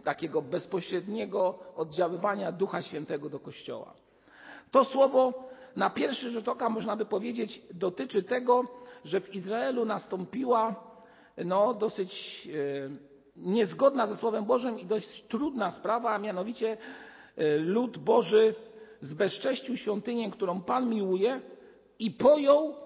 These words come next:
za żonę córkę obcego Boga. I możemy powiedzieć, a chodzi tutaj tylko i wyłącznie o to, że Izraelici, a szczególnie, e, mężczyźni w narodzie izraelskim,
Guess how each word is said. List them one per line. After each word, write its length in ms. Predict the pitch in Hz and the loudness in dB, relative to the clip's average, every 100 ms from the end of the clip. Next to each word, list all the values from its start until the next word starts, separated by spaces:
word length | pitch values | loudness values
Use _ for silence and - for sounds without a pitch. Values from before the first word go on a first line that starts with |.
| - - | -18 -18
za 240 | 185 196 196 | 0 2 2
żonę 500 | 147 262 254 247 233 - - - - | 4 4 4 2 0 -6 -20 -20 -10
córkę 560 | - 262 233 226 214 - - - | -2 -2 0 0 -2 -4 -18 -8
obcego 480 | 160 - 208 190 175 | -8 -4 -6 -4 -2
Boga. 400 | 180 120 120 - - _ _ _ - | -2 -4 -10 -14 -20 _ _ _ -4
I 40 | |
możemy 280 | 214 233 220 | -2 0 0
powiedzieć, 440 | 220 240 226 190 - | 0 0 -4 -6 -2
a 220 | 262 262 - - - - | -2 -2 -8 -20 -20 -18
chodzi 360 | - 247 202 185 | 0 2 2 -4
tutaj 380 | 233 180 165 - - - | -4 -2 -4 -6 -18 -6
tylko 320 | - 262 - | -2 -2 2
i 80 | 208 | 2
wyłącznie 460 | 190 - 190 180 160 | 2 -2 -2 -6 -2
o 120 | 226 | 0
to, 180 | 220 214 | 0 -2
że 220 | 180 165 | 0 -4
Izraelici, 840 | 170 185 180 180 214 202 202 185 - - _ - _ _ - - | -4 -4 -2 -2 -4 -8 -10 -10 -14 -20 _ -20 _ _ -20 -10
a 100 | 151 | -10
szczególnie, 640 | - 160 180 185 180 160 143 - - - | -6 -4 -2 -2 -2 -4 -4 -10 -20 -10
e, 360 | 143 139 135 139 | -4 -4 -4 -6
mężczyźni 640 | 143 160 147 269 240 220 | -4 -4 -2 -2 0 -2
w 60 | 208 | -4
narodzie 340 | 202 208 185 | -2 -2 -2
izraelskim, 680 | 208 180 196 185 - 196 196 | -8 -4 -2 -2 -6 -10 -10